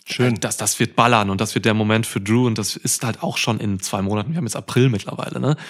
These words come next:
Speaker 1: Ja.
Speaker 2: Das ist, äh, ich glaube, vierzehnte, fünfzehnte Juni oder so ist Clash at the Castle in Glasgow.
Speaker 1: Schön.
Speaker 2: Ja.
Speaker 1: Sehr, sehr schön.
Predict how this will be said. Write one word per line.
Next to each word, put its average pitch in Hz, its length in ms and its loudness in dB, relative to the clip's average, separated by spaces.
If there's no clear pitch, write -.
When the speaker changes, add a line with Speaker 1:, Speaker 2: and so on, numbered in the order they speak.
Speaker 1:
Ja. - 180 -8
Speaker 2:
Das 104 140 -6
ist, 117 220 -2
äh, 113 160 2
ich 101 40 -4
glaube, 110 240 0
vierzehnte, 110 460 -2
fünfzehnte 117 360 2
Juni 107 380 0
oder 92 140 -2
so 156 120 -2
ist - 160 -6
Clash 107 180 0
at - 80 -4
the - 100 -8
Castle 107 360 -2
in 98 80 -2
Glasgow. - 460 -6
Speaker 1:
Schön. 92 460 -4
Speaker 2:
Ja. - 380 -6
Speaker 1:
Sehr, 131 260 6
sehr 113 120 0
schön. 87 400 -8